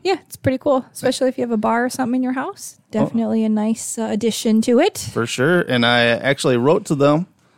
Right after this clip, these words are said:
Speaker 2: to see if we can get <laughs> some free samples for our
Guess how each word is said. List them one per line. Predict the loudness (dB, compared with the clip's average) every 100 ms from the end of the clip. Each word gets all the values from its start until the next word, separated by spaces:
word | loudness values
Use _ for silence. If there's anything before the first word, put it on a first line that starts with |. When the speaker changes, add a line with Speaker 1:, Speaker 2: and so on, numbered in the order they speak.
| _
Speaker 2:
to | -4
see | 0 2 2
if | 4
we | 0
can | 0 0
get | 2 2
<laughs> |
some | 2 2
free | 2 2
samples | 4 2 4 2 0
for | 2 4 6 6 4
our | 4 4 4 2 -2 -8